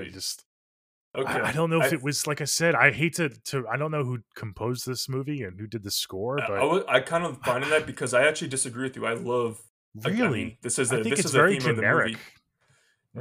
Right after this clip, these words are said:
Speaker 2: Really,
Speaker 1: I
Speaker 2: I
Speaker 1: love,
Speaker 2: think
Speaker 1: like,
Speaker 2: it's
Speaker 1: the
Speaker 2: very
Speaker 1: bells
Speaker 2: generic.
Speaker 1: too, like the, uh, no, I like it. I like it a lot.
Speaker 2: Like in the, in the
Speaker 1: Uh,
Speaker 2: intense moments, they could have dialed that up to nine, and I feel like they didn't.
Speaker 1: I think
Speaker 2: They
Speaker 1: they
Speaker 2: kinda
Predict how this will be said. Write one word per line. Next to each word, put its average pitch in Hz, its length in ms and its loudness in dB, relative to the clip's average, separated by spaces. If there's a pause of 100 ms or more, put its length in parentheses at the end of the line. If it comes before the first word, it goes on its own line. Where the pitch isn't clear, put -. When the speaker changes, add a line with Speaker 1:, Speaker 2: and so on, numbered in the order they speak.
Speaker 2:
Really, 170 60 2
Speaker 1:
I - 40 4
Speaker 2:
I 127 80 2
Speaker 1:
love, 160 140 6
Speaker 2:
think 180 60 0
Speaker 1:
like, 202 100 4
Speaker 2:
it's - 100 -6
Speaker 1:
the 170 60 4
Speaker 2:
very 151 160 4
Speaker 1:
bells 117 120 0
Speaker 2:
generic. 151 360 2
Speaker 1:
too, 151 140 -6
like - 140 -2
the, 180 240 -6
uh, 196 300 -4 (100)
no, 135 100 -6
I 131 120 4
like 139 260 -4
it. 101 140 -10
I 104 60 -6
like 120 180 -4
it 120 80 -6
a 107 40 -10
lot. 107 220 -4 (120)
Speaker 2:
Like 127 180 0
in 135 120 0
the, 135 240 -2
in 131 120 0
the 127 120 2
Speaker 1:
Uh, 110 100 6
Speaker 2:
intense 107 380 4
moments, 113 520 -4
they 101 140 -6
could 123 160 -8
have 104 260 -8 (160)
dialed 107 320 2
that 92 160 -2
up 101 200 -2
to 92 120 -8
nine, 90 520 -4
and 82 140 -14
I 87 80 -8
feel 98 260 -10
like 92 300 -8
they 85 140 -8
didn't. 92 320 -10
Speaker 1:
I - 40 -2
think 240 200 -10
Speaker 2:
They 165 100 4
Speaker 1:
they - 80 -6
Speaker 2:
kinda 123 80 0